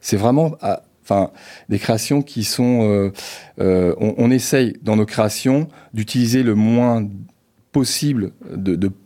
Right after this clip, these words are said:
de, de, de, de matières, euh, et de produits, euh, acheter, mais se les, de se les réapproprier. Et, et donc ça c'est intéressant, euh, et tous les créateurs sont dans cette, euh, dans cet esprit-là, c'est-à-dire de récupérer,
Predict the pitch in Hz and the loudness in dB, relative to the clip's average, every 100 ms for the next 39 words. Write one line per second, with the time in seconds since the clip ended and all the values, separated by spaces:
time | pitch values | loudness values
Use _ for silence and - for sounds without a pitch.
0 | - 185 98 95 90 90 85 85 78 76 | -12 -8 -2 -2 0 0 0 -2 -2 -4
1 | 85 85 95 - - 110 113 101 85 85 | -2 0 0 -2 -2 2 2 0 0 0
2 | 82 87 95 - 104 104 113 113 101 90 | -2 -2 -4 -2 -2 -2 -2 0 2 0
3 | 82 _ _ _ - - - 107 113 98 | -4 _ _ _ -14 -8 -2 0 0 0
4 | 139 151 - - - 107 - 120 117 107 | -2 -2 -8 -14 -2 -2 0 0 0 -2
5 | - 117 120 113 - 120 110 123 123 131 | -8 -14 -4 -2 0 0 2 2 2 -2
6 | - 117 107 107 - - - 95 95 101 | -4 -2 -2 -2 -10 -18 -2 0 2 2
7 | 110 120 110 113 107 104 107 - 120 117 | 2 0 0 0 2 2 2 0 0 0
8 | 101 92 - - - - 117 117 113 113 | 0 -2 -6 -10 -6 0 0 2 0 0
9 | 120 - 107 101 101 - 101 - 95 92 | -2 -2 0 0 0 -2 -4 -2 0 0
10 | 92 - 98 98 - 98 95 - - 95 | 0 -2 -2 -4 -4 -4 -4 -10 -6 -2
11 | 104 95 92 117 117 123 110 104 120 | 0 0 0 0 -2 -2 2 2 0